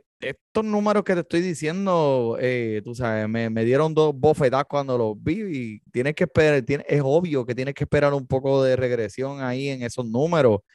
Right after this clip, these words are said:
especialmente en el número de las caminatas, que es uno punto ocho por cada nueve entradas. So,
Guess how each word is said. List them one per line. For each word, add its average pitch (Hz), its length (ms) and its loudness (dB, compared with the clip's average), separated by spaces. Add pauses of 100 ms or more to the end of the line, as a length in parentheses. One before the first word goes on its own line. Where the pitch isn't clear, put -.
(360)
especialmente 147 720 2
en 143 80 0
el 131 80 -8
número 143 280 2
de 135 80 4
las 131 120 -2
caminatas, 131 640 -2 (100)
que 123 440 0
es 147 120 -6
uno 151 380 -6
punto 151 500 -2
ocho 160 540 0 (280)
por 120 240 -6
cada 156 460 2
nueve 147 480 0
entradas. 131 760 -2 (560)
So, 120 800 0